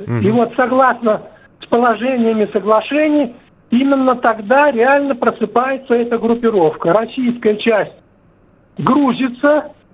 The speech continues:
Speaker 2: как я уже говорил, на железнодорожный транспорт, прибывает в Беларусь и начинает подкреплять белорусскую армию. То есть образуется совместная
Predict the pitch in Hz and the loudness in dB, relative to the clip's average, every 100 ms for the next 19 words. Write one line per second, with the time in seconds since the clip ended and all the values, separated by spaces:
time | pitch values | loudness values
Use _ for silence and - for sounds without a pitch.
0 | - 233 254 247 214 196 226 233 214 180 | -4 0 2 2 0 -2 0 2 0 -2
1 | - 208 202 208 226 202 254 240 214 190 | -8 -4 -2 0 0 0 0 0 -2 -2
2 | 240 285 262 277 - - 269 247 277 277 | 0 0 0 -2 -4 -4 -2 0 0 0
3 | 262 190 180 220 214 226 277 - - _ | -2 -4 -2 2 2 0 -6 -10 -20 _
4 | _ - 233 233 247 277 311 302 254 240 | _ -2 0 0 0 0 0 0 -4 -2
5 | 240 240 247 277 277 - _ _ _ _ | -4 0 2 2 0 -12 _ _ _ _
6 | _ _ 165 240 240 269 240 233 214 160 | _ _ -2 0 2 0 0 2 2 0
7 | 135 127 - _ _ 202 190 - - - | -2 -8 -12 _ _ 0 0 -4 -14 -14
8 | - 196 208 247 247 294 254 247 214 226 | -4 -2 0 -2 0 0 -2 -2 -2 2
9 | 226 240 233 - 190 190 165 - | 2 2 0 0 2 2 2 -4